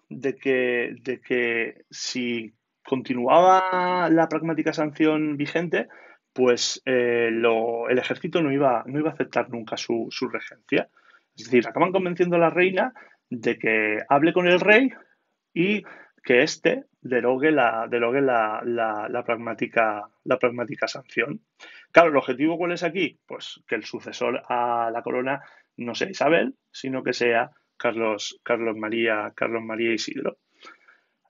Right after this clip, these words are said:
Aquí María Cristina actúa temiéndose una guerra, una guerra ci-, una guerra civil, ¿vale? Y como tiene ese miedo y lo que quiere es, sobre todo, defender la vida de su, de su, de su, de su hija,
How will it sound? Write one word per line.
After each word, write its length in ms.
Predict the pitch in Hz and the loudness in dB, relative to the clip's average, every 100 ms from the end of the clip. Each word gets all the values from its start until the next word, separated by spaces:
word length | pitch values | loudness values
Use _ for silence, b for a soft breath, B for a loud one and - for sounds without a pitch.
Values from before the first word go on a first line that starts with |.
| - | -6
Aquí 340 | 135 - 185 | -4 2 4
María 200 | 208 170 | 6 6
Cristina 380 | 135 - 156 185 | 4 4 4 4
actúa 580 | 180 - 175 185 202 202 | 0 2 6 8 8 6
temiéndose 920 | 143 135 135 139 147 165 185 190 - - | -2 -2 -6 -4 -2 -2 0 -2 -6 -6
una 220 | 139 123 | -4 -2
guerra, 480 | 117 110 110 110 - | -4 -4 -4 -4 -8
una 260 | - 123 113 | -10 -6 -4
guerra 220 | 113 123 | -2 -2
ci-, 220 | - - | -2 -4
una 180 | 135 123 | -4 -2
guerra 220 | 110 120 | -2 -2
civil, 360 | - - - - _ _ _ _ _ - | -4 4 4 2 _ _ _ _ _ -16
¿vale? 480 | 117 113 110 160 - B B B B - | -4 -2 -2 -4 -6 B B B B -2
Y 160 | 131 | -2
como 220 | 117 120 | 0 0
tiene 220 | 113 180 220 | 4 4 6
ese 180 | 214 | 4
miedo 420 | 202 214 190 254 - b b _ _ | 4 4 4 2 -2 b b _ _
y 580 | - 135 127 123 120 120 | 0 2 4 4 4 4
lo 220 | 117 117 | 2 0
que 160 | 113 113 | -2 -2
quiere 400 | - 180 180 185 | 4 6 6 4
es, 240 | 175 - - | 4 -2 -10
sobre 340 | - 131 127 | -4 0 0
todo, 260 | 143 175 151 | 0 2 2
defender 540 | 135 - 120 139 170 | 0 -4 2 4 6
la 180 | 151 143 | 6 6
vida 240 | 170 143 | 6 4
de 140 | 120 117 | 4 2
su, 380 | - 123 113 - | 0 0 0 -8
de 340 | 135 127 120 | -16 -8 -6
su, 500 | 117 127 120 117 110 - | -4 -2 0 -2 -4 -10
de 160 | 113 | -12
su, 400 | 113 - 117 120 | -10 -8 -8 -6
de 100 | 117 | -6
su 140 | 113 143 | 0 2
hija, 380 | 185 - 170 | 2 4 2